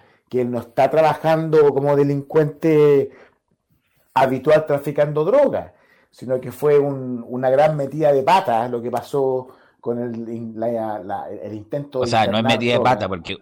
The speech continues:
Speaker 2: metida de pata es
Speaker 1: Es un
Speaker 2: cuando
Speaker 1: delito.
Speaker 2: es, es una negligencia,
Speaker 1: Es un
Speaker 2: descuido. Aquí
Speaker 1: delito.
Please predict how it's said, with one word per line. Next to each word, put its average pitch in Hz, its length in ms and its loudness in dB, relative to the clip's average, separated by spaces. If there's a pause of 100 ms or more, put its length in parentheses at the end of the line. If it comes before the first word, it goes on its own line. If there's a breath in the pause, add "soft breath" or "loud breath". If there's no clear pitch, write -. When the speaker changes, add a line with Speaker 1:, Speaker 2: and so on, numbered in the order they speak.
(120)
Speaker 2:
metida 98 240 -4
de 101 80 -2
pata 110 220 -4
es - 60 0
Speaker 1:
Es 294 60 4
un 294 60 0
Speaker 2:
cuando 240 160 4
Speaker 1:
delito. 131 320 0
Speaker 2:
es, 60 200 -16 (140)
es 107 180 -4
una 104 100 -4
negligencia, 101 580 -4
Speaker 1:
Es - 100 -6
un - 60 -6
Speaker 2:
descuido. 123 200 0
Aquí 120 220 0
Speaker 1:
delito. - 320 0